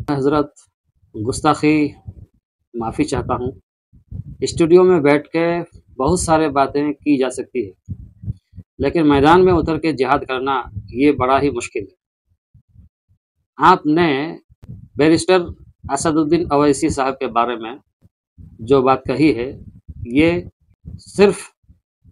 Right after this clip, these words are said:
कुछ उलमा हजरात को नहीं, बल्कि बहुत सारे उलमा हजरात और आम जनता, यानी मुसलमानों के दिलों को चोट पहुंचा।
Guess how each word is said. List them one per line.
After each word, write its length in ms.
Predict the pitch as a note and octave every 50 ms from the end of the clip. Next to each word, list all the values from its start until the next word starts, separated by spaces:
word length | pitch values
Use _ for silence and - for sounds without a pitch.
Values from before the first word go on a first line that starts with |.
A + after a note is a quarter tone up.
| _ _ - - _ _ - - - - -
कुछ 240 | F#3 G3+ G3 - B2+
उलमा 380 | C#3 C#3+ D3+ E3 E3 E3+ E3
हजरात 360 | D3 D3 C3+ D3+ D3 D3 C#3+ -
को 100 | - C#3
नहीं, 280 | A#2+ A#2+ A2+ B2 D#3 G3 G3 _ _ _ _ _ _ _ - - - - - - _ _ _ - - - - - -
बल्कि 600 | A#2+ D3 D#3+ D3+ - F#3 F#3 F#3+ G3 F#3 - - - - - - _ - -
बहुत 480 | A#2 A#2 C3+ C#3 E3 G3 G#3+ G#3+ F#3 F3+
सारे 360 | - - D#3 D#3 D#3 D#3+ D3+
उलमा 400 | C#3 C#3 C#3+ C#3+ C#3 C#3 C3 B2
हजरात 400 | B2 A#2 B2 B2 B2+ C#3 D3 - _ _ _ _ -
और 340 | B2 B2+ C3+ C3+ C3 A2+ A2 _ _ _ _ _ _ _ _ _ _ _ - -
आम 440 | B2+ C#3+ D#3 E3 E3 E3+ E3+ D#3+ C#3 - -
जनता, 500 | A2 A#2 C3 C3 C3 A#2+ - B2 G#2+ G#2+ G#2
यानी 320 | C3 C#3 C#3 D#3 E3+ F3 - _ _ _ _ _ _ - - - - - - - - - - - - - - -
मुसलमानों 560 | B2 C3+ - - D3 D3+ D3+ D3 D3 D#3+ E3 D3+
के 320 | - - D3+ D3+ D3+ C#3+
दिलों 320 | A#2 G#2 A2 A#2+ C3 D3
को 200 | C#3+ - C#3+ C#3
चोट 300 | C3 - - B2 G#2+ F#2+
पहुंचा। 480 | G#2+ G#2 - - - _ _ - - -